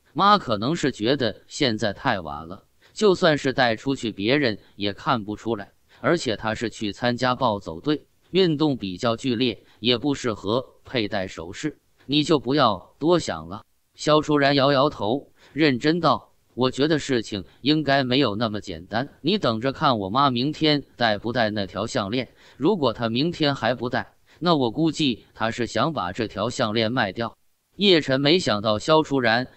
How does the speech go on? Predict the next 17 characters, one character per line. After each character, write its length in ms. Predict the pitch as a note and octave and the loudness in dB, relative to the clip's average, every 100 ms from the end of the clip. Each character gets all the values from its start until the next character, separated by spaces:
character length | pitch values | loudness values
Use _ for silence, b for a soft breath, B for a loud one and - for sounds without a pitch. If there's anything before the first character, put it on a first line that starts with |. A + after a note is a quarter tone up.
| b | b
竟 180 | D3+ C3 | -2 0
能 180 | B2+ D#3 | 0 2
把 200 | C3 C3 | 2 2
马 240 | G2+ E2 | 0 -2
兰 200 | F#2 A#2+ | 0 0
预 160 | C#3 A#2+ | 0 -4
判 280 | - G#2+ | -2 -4
得 100 | F#2 | -4
如 220 | F2+ A2+ E3 | -4 -2 -4
此 200 | - C3+ | -4 -6
准 220 | G2+ F2 | -6 -10
确， 260 | - C#3+ _ _ b | -8 -8 _ _ b
便 240 | - D#3 A#2 | 2 2 2
笑 260 | - B2 | 2 2
着 140 | G#2+ G#2+ | 2 -2
说 180 | - A#2+ | 0 0
道 300 | A#2 F#2 | 0 -4